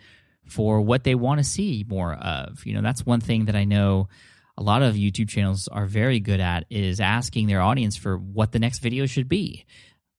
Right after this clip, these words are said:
For example, epic rap battles of history or bad lip reading. Those are extremely <laughs> popular videos, uh, video channels that tap into their audience to help them determine what is next and what they wanna see. And that only helps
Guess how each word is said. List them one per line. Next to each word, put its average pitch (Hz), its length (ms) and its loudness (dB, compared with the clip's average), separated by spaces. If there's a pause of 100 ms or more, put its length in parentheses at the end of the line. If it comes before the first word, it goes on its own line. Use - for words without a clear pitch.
(120)
For - 80 -2
example, 104 500 0
epic 120 320 -4
rap 120 220 0
battles 131 320 0
of 135 80 -2
history 127 480 0
or 98 260 0
bad 120 340 0
lip 156 200 -2
reading. 95 360 -4
Those 117 220 -4
are 120 320 -4 (140)
extremely 180 800 -4
<laughs> 131 160 2
popular 127 340 2
videos, 104 600 2 (440)
uh, 101 140 4
video 110 280 4
channels 101 440 2
that 101 300 0
tap 113 240 -2
into 113 180 -2
their 104 140 2
audience 110 300 0
to 107 80 -4
help 113 260 -8
them 156 360 2
determine 101 460 -2
what 104 340 0
is 104 240 -4
next 95 360 -4
and 98 100 -10
what 101 120 -6
they 98 120 -2
wanna 92 200 -2
see. 95 200 -6
And 95 100 0
that 104 160 0
only 120 340 0
helps 110 420 0